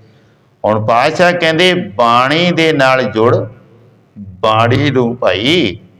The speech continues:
ਇਹਦੇ ਨਾਲ ਆਪਣੇ ਅੰਦਰ ਦੀ ਸੁਧਾਈ ਕਰਨੀ ਹੈ ਕਿ ਅੱਖਰਾਂ ਦੇ ਸੋਧ ਵੱਲ ਨਾ ਧਿਆਨ ਦੇ ਤੂੰ। ਇਹਨਾਂ ਨੂੰ ਤੂੰ ਸੋਧ ਕੀ ਸਕਿਆ?" ਤਾਂ ਗੁਰੂ ਨਾਨਕ ਸਾਹਿਬ ਨੇ ਸੋਧ ਕੇ ਲਿਖੇ ਹੋਏ ਨੇ ਭਾਈ,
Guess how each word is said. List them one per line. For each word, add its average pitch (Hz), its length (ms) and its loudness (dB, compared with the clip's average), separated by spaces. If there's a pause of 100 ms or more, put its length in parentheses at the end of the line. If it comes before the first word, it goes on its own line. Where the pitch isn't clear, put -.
(220)
ਇਹਦੇ 143 280 0
ਨਾਲ 147 440 0
ਆਪਣੇ 139 720 -2 (200)
ਅੰਦਰ 127 440 -2
ਦੀ 135 220 0
ਸੁਧਾਈ 123 360 -2
ਕਰਨੀ 104 480 0
ਹੈ 87 180 -6 (1200)
ਕਿ 135 200 -2
ਅੱਖਰਾਂ 190 360 0
ਦੇ 196 160 2
ਸੋਧ 165 300 0
ਵੱਲ 131 200 2
ਨਾ 208 100 2
ਧਿਆਨ 156 380 0
ਦੇ 147 160 0
ਤੂੰ। 98 300 -4 (840)
ਇਹਨਾਂ 156 220 0
ਨੂੰ 170 100 0
ਤੂੰ 180 180 0
ਸੋਧ 170 320 -2
ਕੀ 156 120 -2
ਸਕਿਆ?" 151 280 0
ਤਾਂ 151 180 0
ਗੁਰੂ 117 180 -2
ਨਾਨਕ 135 360 -2
ਸਾਹਿਬ 131 300 2
ਨੇ 143 140 0
ਸੋਧ 151 300 -2
ਕੇ 185 160 0
ਲਿਖੇ 147 260 0
ਹੋਏ 123 120 4
ਨੇ 113 120 0
ਭਾਈ, 90 340 -4